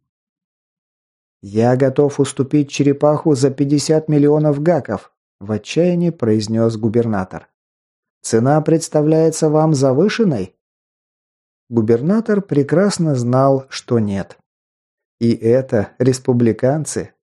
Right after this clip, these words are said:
Республиканцы, чья политика строилась как раз на создании надёжных баз, составлявших невообразимую паутину, в которой должны были запутываться транспортные суда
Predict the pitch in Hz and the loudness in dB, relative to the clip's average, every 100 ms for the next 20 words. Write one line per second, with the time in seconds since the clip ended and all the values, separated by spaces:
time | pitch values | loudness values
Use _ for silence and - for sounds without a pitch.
0 | _ 120 117 113 - 113 110 110 120 135 | _ -2 -2 -2 -2 0 0 0 2 2
1 | 135 117 101 - 135 143 143 143 165 160 | 0 -2 -4 -2 0 0 2 0 0 0
2 | 151 - 147 156 160 156 - 139 131 151 | -2 -2 0 2 4 2 0 -4 0 0
3 | 160 151 143 143 135 135 151 151 143 139 | 0 0 0 0 0 0 2 2 0 0
4 | 123 143 151 135 131 113 127 143 135 - | 2 2 2 0 -2 0 2 2 2 -2
5 | _ _ _ _ - 117 - 110 110 117 | _ _ _ _ -4 -4 -2 -6 0 2
6 | 127 - 123 - 120 117 117 117 117 135 | 2 0 -4 0 0 2 2 0 2 0
7 | 131 123 123 117 113 - 170 147 98 - | 2 0 2 2 2 0 0 0 -2 -6
8 | 131 175 170 160 151 151 175 160 160 147 | -4 0 2 2 2 2 2 2 2 2
9 | 143 131 175 180 165 160 - 151 - 131 | 0 0 0 2 2 0 0 -4 -2 0
10 | 147 139 - 127 135 127 123 117 110 135 | 2 0 -4 -4 0 0 0 -4 0 2
11 | 143 | 2